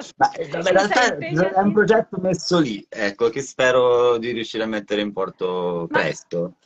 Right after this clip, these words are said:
Speaker 2: e pensavo, eh, forse una cosa silly, un po' stupidella, ma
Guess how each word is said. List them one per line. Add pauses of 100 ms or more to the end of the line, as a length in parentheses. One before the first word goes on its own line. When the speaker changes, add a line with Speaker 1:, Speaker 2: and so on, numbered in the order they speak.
(140)
Speaker 2:
e (320)
pensavo, (120)
eh, (600)
forse
una
cosa (180)
silly,
un
po' (100)
stupidella,
ma